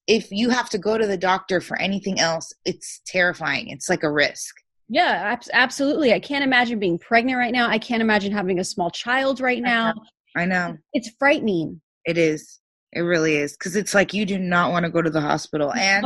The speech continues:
Speaker 2: No.
Speaker 1: they're dealing with so much. It's like, we forget that they even have to still deal with our regular, you know, doctor visits and all those kinds of things. And, you know, that,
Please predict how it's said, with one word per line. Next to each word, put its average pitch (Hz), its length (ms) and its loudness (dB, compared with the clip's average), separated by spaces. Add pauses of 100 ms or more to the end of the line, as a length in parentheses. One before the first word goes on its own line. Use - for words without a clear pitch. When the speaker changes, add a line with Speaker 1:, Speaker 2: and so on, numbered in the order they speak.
(200)
Speaker 2:
No. 180 360 0 (120)
Speaker 1:
they're 220 160 8
dealing 214 360 0
with 208 140 0
so 208 260 2
much. 190 580 0
It's - 200 -6
like, 165 280 2 (680)
we 208 200 -4
forget 208 420 -2
that - 180 -4
they 175 540 0 (140)
even 214 260 2
have 196 160 2
to 190 100 -4
still 196 260 0
deal 190 320 0
with 180 240 0 (120)
our 190 200 2
regular, 185 800 0
you 196 200 -4
know, 180 160 0
doctor 190 420 2
visits 180 500 0
and 180 120 -2
all 175 140 0
those 214 240 0
kinds 180 260 -2
of 170 140 -6
things. 175 440 2
And, 175 280 -2 (420)
you 202 100 -2
know, 202 180 2
that, 208 200 2